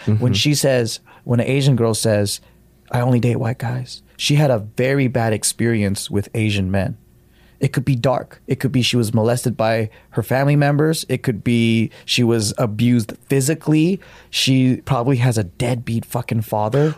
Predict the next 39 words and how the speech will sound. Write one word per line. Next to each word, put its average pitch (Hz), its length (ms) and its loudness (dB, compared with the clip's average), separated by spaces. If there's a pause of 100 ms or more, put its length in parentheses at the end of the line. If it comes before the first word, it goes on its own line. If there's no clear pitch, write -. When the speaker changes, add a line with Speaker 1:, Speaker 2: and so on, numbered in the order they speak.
Speaker 2:
Or 135 100 0
sometimes 165 460 0
these 151 120 2
Asian 147 280 2
girls 139 240 2
only 127 260 2
grew 131 160 2
up 135 120 0
around 135 260 2
white 151 220 0
dudes. 104 380 0 (100)
Speaker 1:
There's 143 180 2
a 151 60 4
lot 139 300 0
of 151 40 0
Speaker 2:
And 123 80 -2
Speaker 1:
different 143 240 2
Speaker 2:
so 135 160 4
Speaker 1:
variables. 160 720 0
Speaker 2:
that's 135 180 0
the 156 120 -2
flavor 156 300 2
they're 156 140 2
used 156 300 2
to, 101 180 2
is 151 160 2
what 151 160 2
it 151 120 2
is, 185 200 4
man. 143 320 0 (140)
Speaker 1:
Or 151 120 2
they 156 140 2
could, 127 260 -4
I've 123 200 -2
met 135 260 2 (400)
batshit - 880 -2
crazy 127 640 0
Asian 110 420 0
women 117 400 2